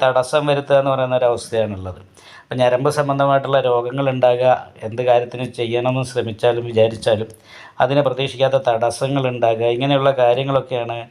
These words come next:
ഘടനകാരകനായിരിക്കുന്ന കേതു വരുത്തുന്നത്. അത് കാരണം കൊണ്ട് നവഗ്രഹ പൂജ ചെയ്യുന്ന ക്ഷേത്രത്തിൽ കേതു പൂജയും നാഗപൂജയും രാഹുപൂജയും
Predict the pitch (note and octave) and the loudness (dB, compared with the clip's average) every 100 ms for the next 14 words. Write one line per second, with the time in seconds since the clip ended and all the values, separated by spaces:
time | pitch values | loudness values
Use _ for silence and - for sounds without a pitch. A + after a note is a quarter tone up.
0 | - - _ C3 A#2+ B2+ C#3 C#3+ C#3 C3+ | -20 -20 _ -4 -2 2 4 4 4 2
1 | B2+ A#2+ A#2 A#2+ A#2 A2+ A2+ B2 A#2+ G#2+ | 0 -2 -6 -8 -6 -4 -2 0 -2 -2
2 | A2 A2 B2 B2 C3 B2+ A2+ A2+ A#2+ C3+ | -6 0 2 2 0 -2 -2 -2 -2 0
3 | D3 C3 C3 C3+ B2+ B2+ B2 C3 A#2+ B2+ | 0 0 -4 -4 -6 -6 -4 -2 -2 -4
4 | B2+ A2 A2+ C3 C3 A2+ A2 A2 G#2+ - | -4 -2 -2 0 -2 -2 -4 -6 -10 -14
5 | - - - A#2 B2+ C#3+ C3 B2+ A#2+ A#2+ | -14 -10 0 2 4 2 0 -4 -6 -6
6 | A2+ - A2+ A2+ A2+ A#2+ C#3 C#3 C3 C3 | -8 -12 -2 2 2 2 2 2 0 -2